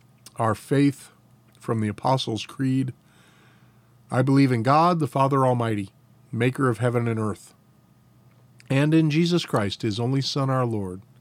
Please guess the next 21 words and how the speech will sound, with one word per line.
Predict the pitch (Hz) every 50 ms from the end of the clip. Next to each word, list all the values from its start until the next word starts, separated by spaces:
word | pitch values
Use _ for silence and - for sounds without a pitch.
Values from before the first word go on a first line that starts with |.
| _ _ _ - - - - - - _ _
who | - 143
was | 139 143 -
conceived | - 156 143 - - - 196 202 208 180
by | 180 180 170
the | 165 143
Holy | 151 156 147 143
Spirit, | 139 - - - 104 92 90 - - _ _ _ - - _ _ _ -
born | - 104 120 135 160 170 170 175
of | 165
the | 147 151
Virgin | 139 147 147 143 131 135 131 123
Mary, | 120 113 107 98 95 92 - _ _ _ _ _ _ _ _ _
suffered | - - - - 165 156 - 151 139
under | 139 131 127 127 113
Pontius | - 131 127 117 - 123 113 -
Pilate, | - 123 117 117 110 104 - - - _ _ _ _ - - _ _
was | - 131 117 -
crucified, | - - 214 185 - 170 131 - 127 113 107 98 101
dead, | 143 151 147 131 120 110
and | 104 101
buried. | 98 123 127 120 110 104 98 95